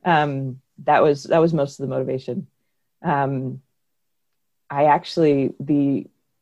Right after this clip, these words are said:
the other part of the motivation was my community. So,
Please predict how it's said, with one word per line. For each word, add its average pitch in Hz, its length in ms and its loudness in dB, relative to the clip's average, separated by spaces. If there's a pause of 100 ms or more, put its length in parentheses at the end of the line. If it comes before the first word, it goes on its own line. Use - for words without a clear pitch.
(300)
the 139 400 -2 (100)
other 170 240 4
part 160 240 -2
of 135 60 -4
the 143 60 -6
motivation 131 600 -4
was 123 400 -8
my 127 320 -10
community. 160 680 -4 (140)
So, 143 480 0